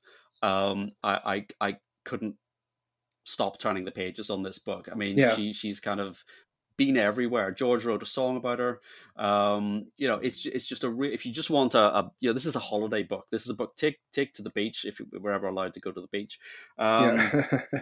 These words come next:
Speaker 1: it, it's, uh, Ringo Starr is the godfather to her son. So she,
Speaker 2: Yes.
Speaker 1: she was an insider, and it's
Speaker 2: Yeah.
Speaker 1: a, you know, it's a little bit kind of self-serving, but, you know, she went on to work with Bob Dylan, with the Stones. She appears on the front cover of, uh,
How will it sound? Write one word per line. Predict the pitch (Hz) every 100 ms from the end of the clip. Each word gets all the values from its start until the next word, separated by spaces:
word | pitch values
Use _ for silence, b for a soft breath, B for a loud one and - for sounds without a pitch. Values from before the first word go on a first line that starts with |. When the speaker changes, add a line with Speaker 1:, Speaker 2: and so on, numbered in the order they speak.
| - 143 B B 123
Speaker 1:
it, | 120
it's, | 127 117 - 131
uh, | 117
Ringo | 127 139 131
Starr | - 117 120
is | 117
the | 110
godfather | 101 113 113 - 101 101
to | 98 90
her | 90
son. | - 90 85 98 -
So | 120
she, | - 143
Speaker 2:
Yes. | -
Speaker 1:
she | - 160
was | 151 127
an | 127
insider, | 139 139 - 98 110 120 90 -
and | - 101
it's | 104 123
Speaker 2:
Yeah. | 113
Speaker 1:
a, | 95
you | - _ - _
know, | 156
it's | 151
a | 175
little | 190 214 220 233 214 196 151
bit | 135 - _ _ _ -
kind | 120 104
of |
self-serving, | - 117 104 - 107 104 107 104 101 98 - _ _ _ _
but, | 135 113 - _ -
you |
know, | 113 98
she | - 104 110
went | 113 107
on | 98 95
to | 101
work | 92
with | 92 -
Bob | 95 -
Dylan, | 143 143 131 104
with | 90
the | -
Stones. | - 127 127 120
She | -
appears | 87 98 92
on | 90
the | 87
front | 92 -
cover | 90 87
of, | 85 - _
uh, | 85